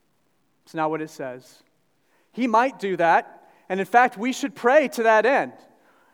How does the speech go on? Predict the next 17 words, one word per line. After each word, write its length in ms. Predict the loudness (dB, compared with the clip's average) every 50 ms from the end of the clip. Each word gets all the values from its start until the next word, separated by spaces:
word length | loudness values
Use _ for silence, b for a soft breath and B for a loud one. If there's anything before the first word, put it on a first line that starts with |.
| b b -8
Our 80 | -8
prayer 300 | -8 0 2 4 4 6
life 240 | 6 4 4 2 0
should 320 | -4 -4 -4 -4 -4 -4 -2
be, 460 | -2 -2 0 -2 -4 -6 -8 -12 B B B B B B _ _
"Lord, 240 | 2 2 2 2 0 -4 -10 -8
this 200 | -6 -6 -6 -8
hurts. 520 | -6 -2 0 0 0 0 -4 -10 -18 -4
Lord, 220 | 0 2 2 2 2
I'm 200 | 0 -4 -4 -4
worried 420 | -2 2 4 6 6 6 4 2 0
about 300 | -2 -4 -4 -4 -6 -8
this. 200 | -12 -12 -8 -6
Lord, 220 | -4 -2 -2 -2
will 120 | -4 -8
you 140 | -8 -8 -12
take 440 | -18 -10 -8 -8 -8 -8 -10 -14